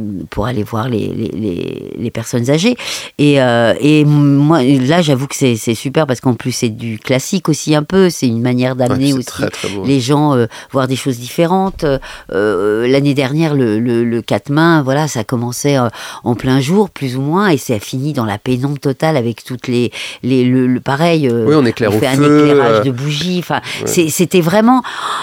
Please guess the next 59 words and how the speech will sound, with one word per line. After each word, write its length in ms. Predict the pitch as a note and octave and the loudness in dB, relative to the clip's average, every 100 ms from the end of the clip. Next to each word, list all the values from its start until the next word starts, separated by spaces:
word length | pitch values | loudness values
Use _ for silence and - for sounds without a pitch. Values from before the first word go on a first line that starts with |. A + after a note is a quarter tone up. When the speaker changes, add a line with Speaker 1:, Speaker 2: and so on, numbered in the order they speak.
| - - | -8 -2
Speaker 1:
y 140 | C#3+ | 0
a, 60 | G#2 | 2
y 140 | E3 | 2
a, 60 | C3+ | 2
y 160 | F3 | 2
a, 20 | F3+ | 2
enfin, 180 | G#3 | 2
je 60 | G3 | 0
sais 60 | F3+ | 0
pas, 160 | A#2 | 0
il 60 | A#2 | -2
se 80 | - | 0
passe 180 | E3+ - | 0 2
quelque 200 | F#3 - | 0 0
chose 220 | G3+ E3+ | 0 2
de 140 | D#3+ | 0
complètement 480 | D3+ E3 G3 - F3 | 0 0 -2 -2 -6
différent 500 | E3+ D#3+ F3 D3 C#3 | -4 -2 0 2 2
et 80 | E3+ | 2
magique 480 | D3 C#3+ B2+ B2 - | 2 2 0 -6 -2
et, 280 | C3+ A#2 F#2+ | 0 0 -4
et 40 | |
très 220 | - D#3 D3 | -6 -4 -2
agréable. 440 | A#2+ A#2+ B2+ A#2+ | -2 -4 -4 -4
Et 40 | |
comme 180 | - D#3+ | -2 0
on 120 | E3+ | 0
est 40 | E3+ | 0
au 40 | |
mois 180 | D#3+ D#3+ | 2 2
d'août, 300 | D#3 A#3+ C#4+ | 2 -2 -2
fin 280 | - F#3 F#3 | -4 0 2
août, 300 | G3+ D4+ - | 2 0 -4
en 100 | B2 | -10
fait, 240 | - G3 - - - - - | -4 -4 -4 -12 -14 -12 -2
la 140 | C#3 | 0
nuit, 320 | D3+ F3+ F#3+ | 2 2 4
euh, 60 | D#3+ | 2
arrive 260 | C#3 D3 - | 2 -4 -6
plus 180 | D#3+ D#3+ | -10 0
tôt, 280 | G3+ A3+ | 0 0
donc 200 | D#3+ C#3+ | -2 -8
c'est, 260 | - D#3 C#3+ | -2 0 0
c'est 160 | - D3+ | 0 0
vraiment, 320 | D#3+ D#3 E3 | 0 -2 -4
ça 160 | E3 | -2
donne 220 | C#3 C#3+ C3 - | 0 -2 -4 -4
un 100 | C3 | -4
petit 220 | B2+ - | -6 -14
cocon. 320 | - D#3 - D3 | -4 -4 -4 -10
Enfin, 200 | - D3 - - | -8 -8 -10 -14
c'est, 280 | - D#3+ D#3 | 0 2 2
c'est 220 | - D#3 | 2 0
assez 220 | F3 - | 0 0
incroyable. 540 | A3 F#3 - C3+ D#2+ A#2 | -2 -2 -4 -4 -4 -8
Voilà, 180 | C3+ C3 - | -10 -10 -10
c'est 100 | - | -12
vraiment 220 | C3 D3+ D3+ | -8 -8 -8
agréable. 420 | C3+ B2+ - | -8 -8 -12